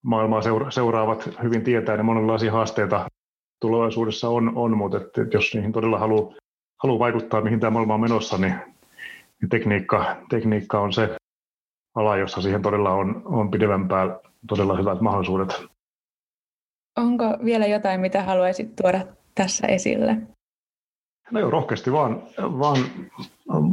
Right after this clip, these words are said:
Speaker 1: mukaan Jyväskylään ja, ja, ja just tän, tän tieto- ja viestintätekniikan ohessahan I T-alalla Jyväskylässä on moni muitakin hakukohteita, että kannattaa katsoa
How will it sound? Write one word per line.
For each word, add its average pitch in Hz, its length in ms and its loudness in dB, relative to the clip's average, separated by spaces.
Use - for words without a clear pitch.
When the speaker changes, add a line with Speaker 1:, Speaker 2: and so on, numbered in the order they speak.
Speaker 1:
mukaan 131 480 0
Jyväskylään 117 600 2
ja, 113 220 0
ja, 110 100 0
ja 110 180 2
just - 180 0
tän, 120 300 0
tän 117 220 0
tieto- 123 200 0
ja 117 160 2
viestintätekniikan 117 600 2
ohessahan 107 500 2
I 101 80 0
T-alalla 104 600 2
Jyväskylässä 104 560 0
on 104 60 0
moni 110 160 2
muitakin 107 340 0
hakukohteita, 92 540 0
että 87 120 -4
kannattaa 95 280 0
katsoa 95 420 -2